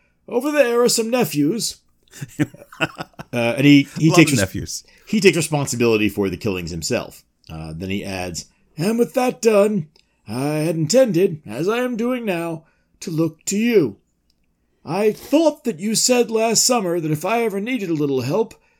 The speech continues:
Speaker 1: I should come to you before other chieftains."
Speaker 2: "I can't imagine when you'll need a lot of help if you call this needing only a little."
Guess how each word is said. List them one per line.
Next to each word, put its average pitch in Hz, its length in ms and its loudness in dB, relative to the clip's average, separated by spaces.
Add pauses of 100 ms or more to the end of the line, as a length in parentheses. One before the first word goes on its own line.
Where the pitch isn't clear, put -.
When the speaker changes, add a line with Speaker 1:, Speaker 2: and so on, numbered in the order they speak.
(220)
Speaker 1:
I 202 140 -4
should 185 180 -2
come 226 240 -2
to 226 100 -6
you 190 260 -2
before 208 360 0
other 208 160 0
chieftains." 139 760 -6 (1400)
Speaker 2:
"I 185 440 -6 (240)
can't 320 340 -4
imagine 214 640 0
when 131 300 0
you'll 131 240 2
need 151 340 0
a 117 80 2
lot 185 360 -2
of 151 120 -8
help 92 340 -8
if 104 180 -4
you 113 120 2
call 131 360 2
this 160 480 2
needing 101 380 0
only 92 440 2
a 78 40 -6
little." 98 440 -4